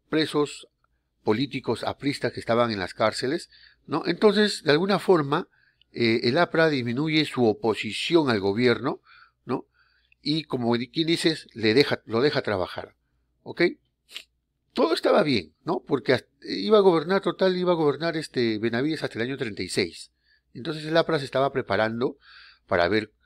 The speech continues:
cómo llegaba al poder, ¿no? En el treinta y cinco, en mil novecientos treinta y cinco, lamentablemente asesinan a un, a un personaje del representante de la oligarquía en el Perú, ¿no? Al director del comercio,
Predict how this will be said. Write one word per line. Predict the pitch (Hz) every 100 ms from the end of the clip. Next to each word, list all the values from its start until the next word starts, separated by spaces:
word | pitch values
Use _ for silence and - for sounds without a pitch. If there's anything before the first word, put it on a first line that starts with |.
| _ _ _
cómo | - 127 127
llegaba | 107 92 104
al | 101
poder, | - 92 85 90
¿no? | 92 127 _ _ _ _ _ _ _
En | 160
el | 170
treinta | - 156 160
y | 165
cinco, | - 220 190 - - _ _ _ _ _
en | - 120
mil | 165
novecientos | 170 151 151
treinta | 151 127
y | 127
cinco, | 151 143 - - _ _ _
lamentablemente | - 117 117 120 170 165 156 151 - 165 -
asesinan | 120 107 107 160 147 147 151
a | 110
un, | 131 151 143 - _ _ _ _ _ _ _
a | -
un | 139
personaje | 156 165 127 123 156 143
del | 131 104 95 -
representante | 117 113 - 104 139 151 139
de | 117
la | 101
oligarquía | 95 92 87 90 82 - 170 107
en |
el | 90 -
Perú, | 92 85
¿no? | 85 127 - - - - - _
Al | - 101
director | 104 98 - 165
del | 147 120
comercio, | - 135 139 - 101